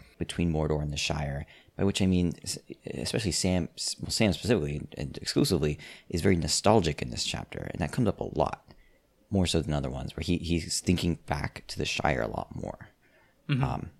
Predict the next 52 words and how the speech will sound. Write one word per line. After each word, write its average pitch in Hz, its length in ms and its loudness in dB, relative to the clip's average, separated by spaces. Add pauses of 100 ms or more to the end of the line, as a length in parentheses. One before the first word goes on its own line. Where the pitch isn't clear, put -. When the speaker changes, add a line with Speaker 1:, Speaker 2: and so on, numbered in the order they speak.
(200)
Speaker 1:
that - 120 -2
comes 82 140 0
up - 180 -4
multiple 85 300 0
times. - 540 -4
Uh, 67 220 -6 (100)
we 95 60 0
get 98 100 8
our 92 80 6
first - 300 2
mention 95 360 4
of 80 220 0
Rosie 87 260 6
Cotton. 58 320 2
Did 82 160 -2
you 98 80 0
know 110 140 4
this? 135 260 0
I 113 80 4
didn't 87 160 2
know 80 120 0
this. - 280 -6 (360)
The 90 60 -8
first 98 260 2
time 92 140 4
Rosie 85 220 4
Cotton 85 240 2
is 90 100 -6
mentioned - 320 -6
is - 100 -6
here - 120 -2
in 73 100 -4
this 76 160 -4
chapter, - 320 -2
actually. - 380 -10
Speaker 2:
Really? 160 340 6
I 147 560 2
Speaker 1:
That's - 240 -4
Speaker 2:
must - 60 -18
Speaker 1:
crazy 170 320 8
Speaker 2:
have 190 60 6
Speaker 1:
to - 20 6
Speaker 2:
just 196 140 6
Speaker 1:
me. 180 40 6
Speaker 2:
assumed 185 360 10
it 160 80 10
was, 147 280 4 (280)
Speaker 1:
Yeah. 90 160 8
Speaker 2:
she 165 160 6
was 147 120 4
mentioned 147 260 2
before. 131 420 2